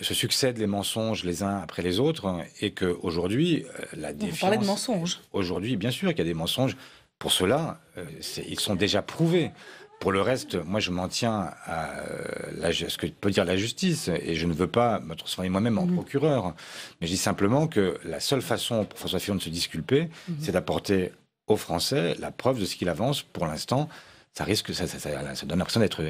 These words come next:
Speaker 1: extrêmement difficile et pénible pour lui.
Speaker 2: Alors, cette semaine, François Fillon a, au contraire, dénoncé un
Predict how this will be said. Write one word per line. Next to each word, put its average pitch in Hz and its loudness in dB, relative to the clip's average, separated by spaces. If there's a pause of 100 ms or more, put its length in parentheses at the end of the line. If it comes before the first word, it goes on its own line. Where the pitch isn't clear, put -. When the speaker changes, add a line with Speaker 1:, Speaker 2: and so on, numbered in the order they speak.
(120)
Speaker 1:
extrêmement 104 2
difficile 92 2
et 95 4
pénible 117 2
pour 95 -2
lui. 73 -4
Speaker 2:
Alors, 165 2
cette 220 2
semaine, 170 2
François 202 -4
Fillon 180 -2
a, 147 -4
au - -4
contraire, 190 2
dénoncé 170 2
un 160 2